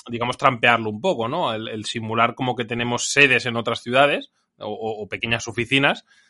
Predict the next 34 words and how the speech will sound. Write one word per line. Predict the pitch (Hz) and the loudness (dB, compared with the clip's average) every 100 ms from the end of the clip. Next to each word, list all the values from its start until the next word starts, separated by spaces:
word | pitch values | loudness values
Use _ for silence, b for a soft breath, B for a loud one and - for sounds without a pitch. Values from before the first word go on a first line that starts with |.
| b _ | b _
que | 107 | -8
al | 101 | -8
final | 113 107 | -6 -2
para | 113 | -2
eso | 117 113 | -2 -4
tenemos | 117 113 113 | -4 -2 -4
los | 107 | -6
coworking | - 92 120 - - 117 117 | -8 0 0 0 -4 -2 -2
y | 110 | -4
todas | 107 107 | -4 -6
estas | - 107 | -6 -8
zonas | 117 110 | -8 -8
que | - | -10
te | 92 | -16
puedes | 90 101 | -12 -12
alquilar | 104 92 104 104 | -12 -10 -8 -8
por, | 98 101 104 | -6 -8 -8
por | - 101 101 _ | -14 -16 -18 _
cuatro | 107 104 | -8 -6
duros | 110 117 147 b b b _ | -4 -2 -2 b b b _
y, | - 110 107 107 104 98 98 - | -14 -10 -6 -6 -6 -8 -12 -16
y | 104 | -16
pillarte | - 113 107 123 | -6 -4 -4 -4
un | 113 | 0
par | 117 | 0
de | 113 | 0
meses | 117 113 | -4 -4
de | 110 | -2
cada | 113 107 | 0 2
uno, | 117 131 | 2 2
recibir | 101 101 101 101 | -2 -8 -10 -8
el | 107 | -8
pin | - 107 | -6 -6
de, | 107 107 104 | -4 -6 -8